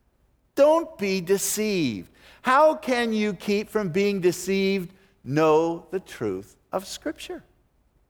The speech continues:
And compare whatever is said from any pulpit, in any message, on any television program, in any book,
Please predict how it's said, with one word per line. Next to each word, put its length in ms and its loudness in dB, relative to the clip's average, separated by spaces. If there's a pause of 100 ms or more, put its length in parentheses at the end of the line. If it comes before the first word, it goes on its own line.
(540)
And 160 0
compare 720 4
whatever 480 4
is 100 2
said 400 4
from 220 -2
any 180 0
pulpit, 580 2 (1080)
in 160 2
any 220 2
message, 800 -2 (400)
on 180 4
any 180 0 (240)
television 600 2
program, 580 2
in 220 -6
any 300 -2
book, 580 2